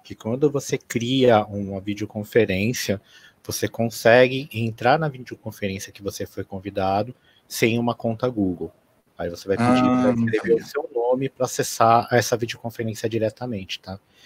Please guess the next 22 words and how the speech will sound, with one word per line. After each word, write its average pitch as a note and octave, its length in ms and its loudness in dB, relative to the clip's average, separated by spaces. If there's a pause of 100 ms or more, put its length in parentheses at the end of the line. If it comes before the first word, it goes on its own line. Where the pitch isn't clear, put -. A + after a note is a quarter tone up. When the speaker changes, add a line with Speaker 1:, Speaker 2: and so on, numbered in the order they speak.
(240)
Speaker 1:
Então, - 180 -4
não A#2+ 180 0
Speaker 2:
Tá. F3 80 0
Speaker 1:
necessariamente B2+ 800 -2
pra - 100 -10
acessar A2+ 380 0
as C3 100 0
videoconferências A2+ 960 -6
do A2+ 160 2
Hangouts, A#2 640 2 (300)
você A2+ 200 0
precisa - 360 -2
ter A2+ 140 -2
uma A2+ 200 0
conta A2 380 -2
Gmail, G#2+ 560 2 (260)
seja G#2 300 -4
ela G2 120 -2
gratuita, G2+ 500 -4
seja G#2+ 240 -4
ela G2+ 140 -2
paga. D#2 440 -4